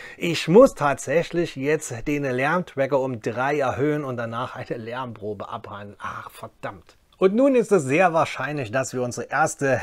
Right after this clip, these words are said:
Begegnung haben, denn Lärmtracker geht auf sieben hoch. Nur eine acht, neun oder zehn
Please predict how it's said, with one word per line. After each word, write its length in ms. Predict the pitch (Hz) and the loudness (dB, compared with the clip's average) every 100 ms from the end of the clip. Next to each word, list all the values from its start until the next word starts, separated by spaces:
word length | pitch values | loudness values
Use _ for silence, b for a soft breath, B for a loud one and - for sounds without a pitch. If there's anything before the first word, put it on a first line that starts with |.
| 107 | -2
Begegnung 640 | 107 117 127 113 117 104 | -6 -2 -4 -4 -8 -4
haben, 300 | 110 127 135 | -2 0 -2
denn 180 | 120 107 | -4 -4
Lärmtracker 560 | 113 131 123 117 110 | -4 -6 -6 -8 -8
geht 160 | 104 117 | -8 -6
auf 180 | 113 98 | -6 -6
sieben 540 | 98 123 160 143 123 | -8 -6 -4 -2 -2
hoch. 300 | 120 165 156 | 0 0 2
Nur 240 | 143 196 151 | 4 4 4
eine 380 | 165 160 143 | 0 -2 -2
acht, 340 | 143 156 - - | -2 -2 -2 -6
neun 480 | 117 123 170 151 139 | -4 0 2 0 -4
oder 200 | 131 113 | -4 -4
zehn 400 | - 139 147 147 | -6 -6 -4 -6